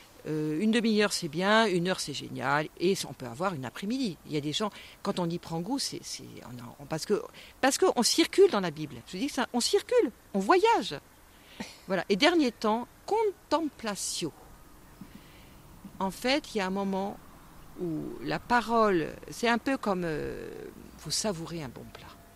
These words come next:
Vous, vous taisez quand vous savourez. Si vous parlez à votre, euh,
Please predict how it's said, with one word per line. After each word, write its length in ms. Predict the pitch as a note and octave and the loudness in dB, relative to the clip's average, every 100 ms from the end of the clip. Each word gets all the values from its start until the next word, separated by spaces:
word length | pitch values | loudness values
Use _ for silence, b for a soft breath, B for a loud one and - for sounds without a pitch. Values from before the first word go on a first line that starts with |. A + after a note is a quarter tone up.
| - - - - - - - | -20 -20 -20 -20 -20 -20 -20
Vous, 80 | - | -20
vous 320 | - - - - | -20 -18 -14 -4
taisez 300 | A3+ C4+ B3 | 0 2 0
quand 140 | C#3+ | -2
vous 60 | C3 | -10
savourez. 400 | - B2 C3 - - - - - - | -10 -8 -10 -12 -16 -20 -20 -20 -18
Si 120 | - | -10
vous 60 | D3+ | -8
parlez 320 | C#3+ E3+ F3 | -2 0 2
à 40 | D#3 | 0
votre, 300 | C#3 - C3+ | -2 -6 -10
euh, 180 | A2 | -10